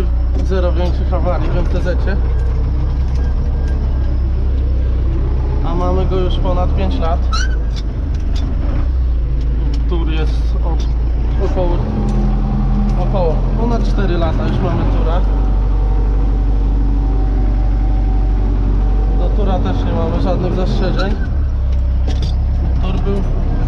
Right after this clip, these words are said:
w Łężu chyba robiony, jak dobrze pamiętam. Teraz ta firma już nie produkuje.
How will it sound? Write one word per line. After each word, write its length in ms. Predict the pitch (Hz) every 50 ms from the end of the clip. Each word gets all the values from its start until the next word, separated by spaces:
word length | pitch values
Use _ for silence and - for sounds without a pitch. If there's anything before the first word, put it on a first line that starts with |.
| - - - - - - - - - - - - - - - - - - - - - - - - - - - - - - - - -
w 180 | - 185 180 170
Łężu 340 | - 175 170 165 165 165 170 170 170
chyba 300 | - - 160 170 175 151 143 143 - - - - - - - - - - - - - - - - - - - - - - -
robiony, 520 | - - - - 247 202 - - 233 277 - - - - - - - - - - - - - - - - - - - - - - - - - -
jak 100 | 143 151
dobrze 340 | 165 170 175 - 175 180 175 - - - - - - - - -
pamiętam. 520 | 185 175 165 165 165 - - 185 185 190
Teraz 280 | 185 202 185 190 185 -
ta 100 | - 185
firma 340 | 185 - 196 - 190 185 185
już 180 | 185 180 -
nie 80 | 196 190
produkuje. 600 | 185 196 196 196 190 190 - 110 101 - - 110